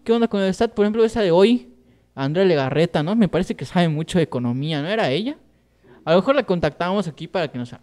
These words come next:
platique un rato. Eh, hoy celebramos, como ya dije, el Sábado Santo. Ayer celebramos Viernes Santo.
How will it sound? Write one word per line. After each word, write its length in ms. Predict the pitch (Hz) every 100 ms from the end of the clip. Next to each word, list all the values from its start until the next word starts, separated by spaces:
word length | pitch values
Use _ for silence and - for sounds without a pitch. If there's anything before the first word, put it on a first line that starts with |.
| -
platique 360 | 127 - -
un 100 | 160
rato. 300 | 123 92 - - - - - _ -
Eh, 500 | 175 180 180 175 170 - _ _ _ _ -
hoy 140 | 214
celebramos, 580 | 226 233 202 214 226 214
como 140 | - 160
ya 80 |
dije, 420 | 180 190 196 190 - _
el 160 | 131 123
Sábado 240 | 175 180
Santo. 500 | - 160 147 135 170 _ _ _ _
Ayer 280 | 143 147 190
celebramos 840 | 202 165 143 151 165 165 165 - - _
Viernes 400 | 139 220 240 175
Santo. 380 | - 110 123